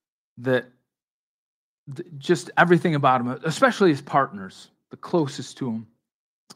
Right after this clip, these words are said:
James and John, his brother Andrew, these guys that were in his life, these guys that probably brought their, that brought their boats out, and they all began to sink. They saw something in Peter.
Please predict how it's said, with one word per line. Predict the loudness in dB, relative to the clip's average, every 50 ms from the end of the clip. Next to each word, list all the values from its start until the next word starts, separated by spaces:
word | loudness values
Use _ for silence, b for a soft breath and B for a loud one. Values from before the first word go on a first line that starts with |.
| b b b b b b _ _ _ _ _
James | -2 0 0 2 0 0 -2
and | -2 -2 -2
John, | 0 2 2 4 2 2 0 -2
his | -6 -8
brother | -8 -6 -4 -4 -2 -2 -2 -2
Andrew, | 0 0 0 0 -2 -2 -2 -2 -2 0
these | -2 -4 -4 -2
guys | 2 2 2 2 2 0 -2
that | -4 -2 -2
were | -2 -2 -2
in | -2 -2
his | -2 -4 -4
life, | -2 0 0 2 2 0 -2 -4 -2
these | -2 -2 -2 0
guys | 2 2 2 2 2 0
that | -4 -6 -6
probably | -4 -2 -2 -2 -2
brought | -2 -2 0 0 0 0 -2
their, | -6 -8 -8 -6
that | -8 -8 -6 -2
brought | -2 -2 0 0
their | -2 -4
boats | -4 -2 -2 -2 -2 0 0
out, | 2 2 2 0 B B B B B
and | -4 0 0
they | 2 2
all | 2 2 2
began | 0 -2 -4 -4 -2 -2 -2 -2
to | -4 -6
sink. | -6 -4 -2 -2 -2 -2 -4 -10 -20 -20 _ _ _ _ _ _ _ _ _ _ _ _ _ _ _ _ _ _
They | -12 -12
saw | -10 -6 -4 -4 -4 -4
something | -4 -4 -4 -4 -4 -4 -6 -8 -8
in | -8 -10 -14
Peter. | -12 -12 -10 -10 -10 -12 -14 -16 -18